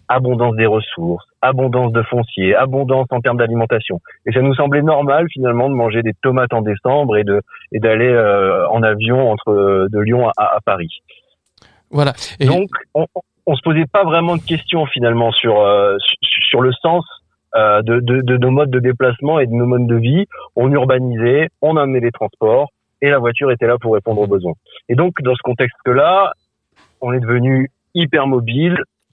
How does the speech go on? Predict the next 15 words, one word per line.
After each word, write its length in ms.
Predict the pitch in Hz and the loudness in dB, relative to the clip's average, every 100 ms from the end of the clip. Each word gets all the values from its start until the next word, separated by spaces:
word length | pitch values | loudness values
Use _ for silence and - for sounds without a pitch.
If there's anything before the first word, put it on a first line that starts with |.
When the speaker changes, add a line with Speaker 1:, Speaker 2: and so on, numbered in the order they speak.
| _ _ | _ _
Speaker 1:
vouloir 300 | - 131 123 123 | -4 0 0 0
toujours 260 | 139 139 | -2 0
aller 120 | 127 | 0
plus 140 | 120 120 | -2 -4
loin, 300 | 117 131 147 | 0 0 0
toujours 280 | 131 123 131 | -2 -2 0
aller 120 | 123 123 | 0 -2
plus 140 | - | -8
vite. 140 | 92 _ _ _ _ _ _ _ - - _ _ _ _ | -20 _ _ _ _ _ _ _ -16 -16 _ _ _ _
Mais 140 | 110 104 | -10 -6
c'est, 160 | 120 110 | -2 0
voilà, 220 | 110 117 | 2 0
mais, 200 | 95 101 98 | 0 -2 -2
mais 100 | 110 | 0
aujourd'hui, 520 | 110 117 160 180 | 2 2 2 2